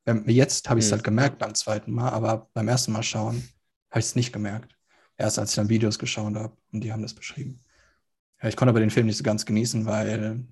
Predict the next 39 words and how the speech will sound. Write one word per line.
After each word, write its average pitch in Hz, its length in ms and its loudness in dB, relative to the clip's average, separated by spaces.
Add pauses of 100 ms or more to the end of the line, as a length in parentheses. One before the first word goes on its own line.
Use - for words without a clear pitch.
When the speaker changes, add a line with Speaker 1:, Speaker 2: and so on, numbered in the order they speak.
(340)
Speaker 1:
ähm, 113 520 -6 (300)
neben 120 200 4
mir 110 420 2
fünf - 580 -2
bulgarische 110 640 2
Honks 123 320 0
waren. 113 400 -4 (460)
Ich - 100 -6
sag, - 400 -2
dass 110 160 -2
sie 120 60 -2
bulgarisch 107 420 4
sind, 104 220 0
weil 107 100 -4
ich - 80 -4
in - 80 -2
Bulgarien 107 400 0
bin. 127 400 2 (260)
Speaker 2:
Mhm. 127 200 -4
Speaker 1:
Ähm, 107 500 -2 (160)
und 107 320 -4 (220)
die, 107 360 -2 (1400)
die 123 40 -12
sind 113 160 0
reingegangen 139 640 4
und 110 140 0
ich - 160 -4
wusste, 117 300 2
es 101 120 -2 (120)
gibt - 200 -2
ein 107 60 2
Problem 101 500 2
und - 60 -4
ich - 100 -4
sitze - 200 -2
halt 104 120 2
direkt 110 320 2
neben 98 280 2
denen. 95 360 -6